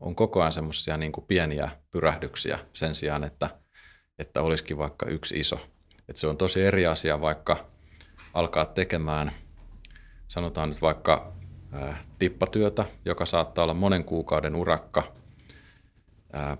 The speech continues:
aloittaa sen tekemistä, kun sitten aloittaa sitä, että, että mä luen nytten yhdestä vaikka tähän dippaan liittyvästä artikkelista ensimmäisen sivun.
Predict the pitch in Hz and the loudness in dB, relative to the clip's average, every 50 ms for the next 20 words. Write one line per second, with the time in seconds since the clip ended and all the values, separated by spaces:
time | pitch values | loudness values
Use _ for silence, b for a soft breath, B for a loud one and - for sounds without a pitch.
0 | - - 104 101 92 - - 85 78 - - 113 110 95 - 95 92 - 85 80 | 2 6 6 6 6 4 2 0 0 4 4 4 4 4 2 -2 -2 0 -2 -2
1 | 80 78 - - - 73 - - - - - - - - 92 - - - 80 78 | 0 -2 -2 0 -2 -4 -6 -6 -16 -16 -12 -8 -2 -2 -2 -2 0 0 0 2
2 | 78 82 85 82 78 - - 73 73 76 - - 85 80 - 78 73 73 - - | 2 2 2 2 0 -2 -2 -2 0 0 0 -2 -2 -2 0 0 0 0 -2 -14
3 | _ - - 73 76 - - 76 73 71 - - - - 76 73 - 78 80 80 | _ -10 -8 -8 -8 -6 -2 -2 -2 -2 -4 -10 -16 -14 -14 -12 -8 -4 -4 -4
4 | 76 - - - 92 85 78 85 98 113 - - - 104 98 95 90 - - - | -4 -4 -4 -4 -2 0 0 0 0 -2 -4 -4 -2 0 0 0 0 -2 -4 -4
5 | 95 90 90 - - - 87 78 - - - - - - 82 78 78 - 85 80 | -2 -2 -2 -4 -2 0 0 0 -2 -4 -16 -18 -8 -2 -2 -2 -2 -4 -8 -6
6 | - 80 80 78 76 85 80 - - - 76 73 73 78 76 - - 78 78 82 | -4 -4 -4 -2 -2 -4 -4 -4 -2 -2 -2 0 0 -4 -6 -6 -8 -8 -6 -6
7 | - - 76 78 80 78 - - - - - 80 78 80 78 - - - - - | -2 0 2 2 2 2 -2 -8 -10 -8 -6 -6 -4 0 0 0 0 0 -4 -6
8 | - - B B B B B B B B B B B B B B _ - 90 90 | -6 -20 B B B B B B B B B B B B B B _ -2 -2 0
9 | 82 - 78 73 71 71 71 - 71 71 - 76 73 - 69 71 78 | 0 0 -2 -2 -2 -2 -2 -2 -2 -4 -2 -4 -2 -4 -4 -6 -6